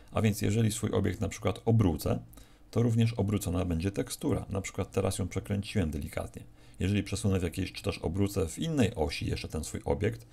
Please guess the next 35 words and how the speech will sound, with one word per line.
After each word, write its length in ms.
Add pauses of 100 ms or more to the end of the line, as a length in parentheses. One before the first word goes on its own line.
(320)
to 80
dostanę 460
obrócenie 500
na 100
wszystkich 480
ścianach 380
w 40
przestrzeni. 560 (240)
Jeżeli 260
przeskaluję 600
obiekt 360
empty, 260
to 120
skaluje 400
się 120
również 300
tekstura. 480 (640)
Więc 140
jest 180
to 220 (260)
super 560
rodzaj 340
mapowania, 640 (100)
pozwalający 640
bardzo 380
precyzyjnie 520
umieścić 360
swoją 220
teksturę 380
dokładnie 380
tam, 220
gdzie 180
chcę, 240
aby 180
była. 320